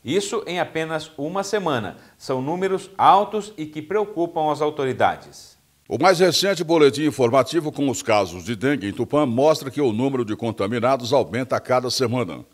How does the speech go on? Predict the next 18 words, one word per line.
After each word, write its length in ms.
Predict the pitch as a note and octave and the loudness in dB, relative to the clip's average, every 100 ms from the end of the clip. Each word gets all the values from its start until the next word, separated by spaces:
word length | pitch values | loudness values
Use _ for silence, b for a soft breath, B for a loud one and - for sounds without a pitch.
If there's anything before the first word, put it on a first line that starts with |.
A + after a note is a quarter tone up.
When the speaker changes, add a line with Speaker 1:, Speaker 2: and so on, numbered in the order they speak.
| b b - | b b -8
Speaker 2:
Além 260 | E2+ G#2+ | -4 -2
disso, 420 | F#2+ D#3 - C#3+ B2+ B B B | -2 -2 -2 -2 -4 B B B
quatro 400 | - D3 C#3 C3 | 4 6 4 -2
mortes 460 | G#2 C3+ C#3+ C#3 | 2 2 2 -2
que 100 | - | -6
podem 300 | A#2 B2 A#2 | -2 2 2
ter 180 | G#2+ G#2+ | 0 -4
sido 240 | - C3 A2 | -2 -4 -4
provocadas 680 | G2 F2+ G2 G#2+ G#2+ F2+ | -4 -2 -2 0 -2 -2
pela 240 | - A2+ A2 | -4 -2 0
dengue 320 | B2+ C3+ B2+ | 0 -2 -2
em 20 | |
apenas 420 | A#2+ - G#2+ F#2+ | -4 -2 -4 -4
uma 160 | F2+ F2 | -8 -8
semana 400 | - A#2+ B2+ C3+ | -4 -2 -2 -2
estão 220 | A#2+ C#3 | -2 -4
sob 320 | A#2+ - C#3+ C#3+ | -4 -2 -2 -2
investigação. 840 | C#3+ D3 C3 C3 B2 - A2 B1+ | -6 -6 -6 -4 -4 -2 -4 -6